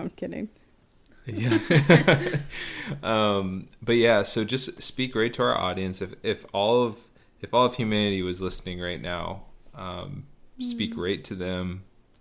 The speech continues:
Speaker 2: what would you say to them? You can take a moment to
Speaker 1: Mm.
Speaker 2: figure, compose yourself for a second, and then just go speak right to them. Don't speak to us. Speak,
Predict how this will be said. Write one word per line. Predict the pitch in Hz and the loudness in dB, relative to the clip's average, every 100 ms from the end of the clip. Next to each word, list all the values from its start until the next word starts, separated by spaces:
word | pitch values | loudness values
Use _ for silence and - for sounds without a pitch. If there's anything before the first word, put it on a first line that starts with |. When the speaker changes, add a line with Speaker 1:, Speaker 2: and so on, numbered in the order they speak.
| _ _ _ | _ _ _
Speaker 2:
what | - 92 78 | -8 -4 -4
would | 90 | -4
you | 85 | -6
say | - 78 | -6 -6
to | 80 | -6
them? | - 82 82 95 - - - | -8 -8 -8 -12 -18 -20 -18
You | 92 | -8
can | 92 | -6
take | 87 92 | -4 -6
a | 87 | -6
moment | 90 87 87 82 | -6 -6 -6 -8
to | - | -6
Speaker 1:
Mm. | 82 - 220 214 - _ _ _ _ _ | -6 -4 -6 -10 -14 _ _ _ _ _
Speaker 2:
figure, | - 90 87 87 87 - | -10 -8 -8 -8 -12 -16
compose | - 92 92 90 | -14 -6 -6 -6
yourself | 85 90 - | -8 -10 -8
for | |
a | 90 | -10
second, | 90 87 95 | -8 -8 -8
and | 92 | -8
then | 87 87 | -10 -10
just | - | -12
go | - 90 | -4 -4
speak | - - 92 | -4 -6 -4
right | 98 95 | 0 -2
to | 90 | -2
them. | 90 92 | -4 -4
Don't | 90 90 | -4 -6
speak | - 87 | -10 -8
to | - | -6
us. | 85 - | -6 -6
Speak, | - 85 | -8 -12